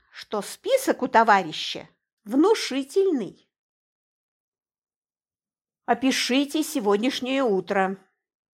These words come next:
Солдатов развёл руками. «А что мы делали сегодня утром?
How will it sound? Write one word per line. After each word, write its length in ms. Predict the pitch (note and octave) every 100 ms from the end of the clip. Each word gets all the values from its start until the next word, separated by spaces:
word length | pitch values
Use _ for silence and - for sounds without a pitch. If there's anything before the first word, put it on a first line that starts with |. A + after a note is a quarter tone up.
| _ _ _ _ _
Солдатов 800 | - - G#3 F#3+ F#3+ C4 - G4
развёл 540 | C#4+ A#3 G#3+ F#3+ G3 A#3
руками. 720 | A#3 A3+ F#3 E3+ E3 E3+ _ _ _ _ _ _ _ _ _ _ _ _ _
«А 240 | B3 B3+ A3+
что 340 | - - D#4
мы 180 | C4+ B3
делали 400 | G#3 A3 G3 F#3
сегодня 500 | - G#3 G#3 F#3+ G#3+
утром? 520 | F#3+ F3 E3 C#3+ D#3